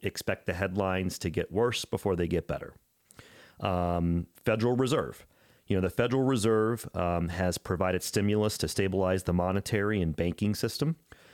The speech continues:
So unlike oh eight, where, you know, a lot of the monetary and banking system money froze up beginning in August, you know, the Fed didn't take action till Thanksgiving in oh eight,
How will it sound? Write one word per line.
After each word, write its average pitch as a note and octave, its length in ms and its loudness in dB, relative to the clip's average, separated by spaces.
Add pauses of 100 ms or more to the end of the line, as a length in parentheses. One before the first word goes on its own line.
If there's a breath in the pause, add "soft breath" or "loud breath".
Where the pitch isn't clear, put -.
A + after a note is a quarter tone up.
(140 loud breath)
So F#2 480 0
unlike A2+ 540 2
oh G#2+ 200 4
eight, G2+ 300 0
where, F2+ 560 0 (260)
you F#2 120 0
know, E2+ 320 0
a F#2 60 0
lot F#2 420 2
of F2 200 0
the F#2 140 2
monetary F#2 640 0
and D#2+ 100 -2
banking F#2 380 -2
system F2+ 500 -2 (240 loud breath)
money F#2+ 360 2
froze G2 440 0
up F#2+ 240 -2
beginning F2+ 380 2
in E2+ 100 0
August, F2+ 560 -2 (160)
you G2 80 -2
know, F2 60 0
the E2 80 -2
Fed G#2+ 240 0
didn't F2+ 240 -2
take F#2 180 -2
action F2+ 380 -2
till F2 180 -4
Thanksgiving F2 540 0
in E2 100 0
oh D#2 180 0
eight, D2+ 220 -6